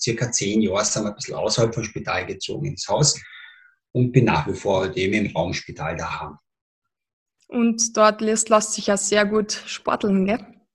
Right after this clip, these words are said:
Speaker 1: Das ist richtig, ja. <laughs> Na, aber ich glaub, Kärnten bietet ja allgemein sehr viele Möglichkeiten mit den Berg und mit den Seen und, und, und wenn man halt so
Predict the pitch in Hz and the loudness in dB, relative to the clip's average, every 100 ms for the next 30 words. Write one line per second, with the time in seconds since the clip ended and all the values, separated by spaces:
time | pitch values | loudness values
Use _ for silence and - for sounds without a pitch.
0 | - - - - _ - - 160 185 160 | -16 -14 -16 -20 _ 0 4 6 8 6
1 | 127 - 85 139 - - - 143 139 - | 4 -6 0 0 0 -6 2 4 4 6
2 | 139 302 - - 262 269 - - - - | 6 6 4 6 8 8 6 2 -2 -8
3 | _ - 92 95 107 123 110 - - - | _ -4 4 6 6 6 6 4 2 2
4 | 107 139 - 131 123 - 107 120 127 120 | 2 2 -2 0 0 2 0 4 4 4
5 | 113 - 117 - 117 113 110 117 - 107 | 2 0 0 0 0 0 0 -2 0 0
6 | 107 113 113 110 110 117 - 98 110 110 | 0 -2 0 0 0 -2 0 -2 -2 -4
7 | 110 107 110 - 98 110 117 110 107 107 | -4 -2 0 0 0 -2 -2 -4 -6 -8
8 | 107 107 120 - 107 110 110 107 - | -10 -10 -12 -14 -8 -6 -4 -6 -6